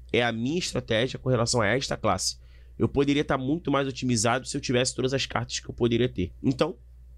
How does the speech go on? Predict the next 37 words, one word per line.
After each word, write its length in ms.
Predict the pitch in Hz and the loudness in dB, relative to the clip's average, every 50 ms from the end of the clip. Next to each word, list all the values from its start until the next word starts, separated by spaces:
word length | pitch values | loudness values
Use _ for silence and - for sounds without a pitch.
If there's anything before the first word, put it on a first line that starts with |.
| - - - - - - - - - - | -20 -20 -20 -20 -20 -20 -20 -14 -2 0
eu 40 | 117 | 0
vou 80 | 127 | 2
falar 200 | 123 - 135 135 | 2 2 -2 -2
tudo 220 | 131 - 147 143 - | 0 -2 -4 -2 0
com 100 | 151 135 | 0 0
vocês 440 | 143 127 - 127 127 - - - - - - - - - - - - - | 2 2 2 2 0 0 -4 -10 -14 -18 -18 -18 -18 -18 -18 -18 -8 -4
dessa 280 | 104 120 139 139 - 131 | 0 0 2 0 0 -4
classe 400 | - 123 120 127 - - - - - - - - | -2 0 0 0 0 -2 -4 -8 -18 -20 -16 -6
que 240 | - 151 143 143 | 0 2 4 4
eu 240 | 147 160 185 196 - - - - - - - - - - - - | 6 4 2 -2 -4 -16 -20 -20 -20 -20 -20 -20 -20 -20 -16 -4
tô 100 | - 151 | -2 0
jogando, 380 | 135 135 135 117 120 127 139 139 | 2 2 2 2 2 2 0 0
como 240 | - 151 147 151 139 | 0 0 2 4 4
eu 140 | 139 156 190 | 4 4 4
estou 240 | 190 - - 147 | 2 2 0 0
vendo 160 | 127 143 143 135 | 2 2 0 0
a 60 | 127 | 0
classe 380 | - 104 131 135 - - - - - - - - - - - - - - - | 0 0 0 0 0 -2 -4 -8 -20 -20 -20 -20 -20 -20 -20 -20 -20 -8 0
nesse 300 | 104 139 139 135 - 135 | 0 2 2 2 0 -2
vídeo 220 | 127 127 - - | -2 -4 -6 -4
com 80 | 120 135 | -2 0
vocês. 400 | 147 143 - 73 - - - - - - - - - - | 0 0 0 -4 -6 -8 -12 -16 -20 -20 -20 -20 -14 -2
Eu 140 | - 123 123 | 2 2 2
quero 180 | 127 135 135 135 | 4 2 -2 0
trazer 240 | - 127 123 113 117 | 0 -2 -2 -2 -2
sobre 260 | - - 85 95 95 | -6 -6 -6 -6 -6
outras 220 | 98 - 98 95 - | -6 -6 -8 -10 -6
classes, 360 | - 110 110 117 120 - - | 0 2 2 2 2 0 -2
eu 80 | 104 | -2
vou 100 | 98 110 | -2 -2
trazer 140 | - 98 104 | -2 -2 -4
sobre 240 | 101 - 95 95 98 | -4 -4 -4 -2 -2
outras 200 | 120 - 120 - | 0 0 -2 0
classes 220 | - - 98 - | 0 0 0 0
que 100 | - - | 0 2
eu 100 | 92 113 107 | 2 2 4
já 340 | 98 101 117 110 147 - | 4 4 2 2 0 -4